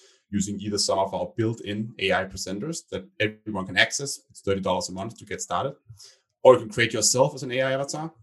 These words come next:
which is very, very popular. We're hosting thousands of those now. Um, if you work in a big corporation, for example, you can make an avatar of yourself, and in this way can make content of yourself very, very easily, right?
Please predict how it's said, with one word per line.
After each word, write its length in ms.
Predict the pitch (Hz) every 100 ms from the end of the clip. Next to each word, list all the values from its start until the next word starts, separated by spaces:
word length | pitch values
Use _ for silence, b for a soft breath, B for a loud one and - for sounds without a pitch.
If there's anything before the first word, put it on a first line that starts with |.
| _
which 160 | 107 95
is 80 |
very, 180 | 95 104
very 140 | 98 98
popular. 400 | 113 - 123 120
We're 140 | 101
hosting 520 | 107 101 - 104 104
thousands 520 | - - 95 98 107
of 80 | 98
those 220 | 98 95 98
now. 320 | 98 151 - B B B _ -
Um, 440 | 95 90 90 90 104
if 140 | 101
you 60 | 104
work 180 | 98
in 40 | 101
a 40 |
big 160 | 95 95
corporation, 440 | 92 107 127 139
for 140 | 135 131
example, 560 | 127 120 120 120 120 _
you 100 | 107
can 120 | 101
make 120 | 92
an 80 | 95
avatar 380 | 92 95 90 98
of 160 | 92 92
yourself, 480 | 92 104 160 160 - _ - -
and 480 | 101 104 95 92 -
in 80 | 104
this 240 | 101 98
way 140 | 95 92
can 180 | 92 92
make 260 | 90 - -
content 320 | 90 - 87
of 120 | 82
yourself 360 | 90 - - -
very, 160 | 90 87
very 160 | 87 80
easily, 320 | 87 - 80
right? 200 | 90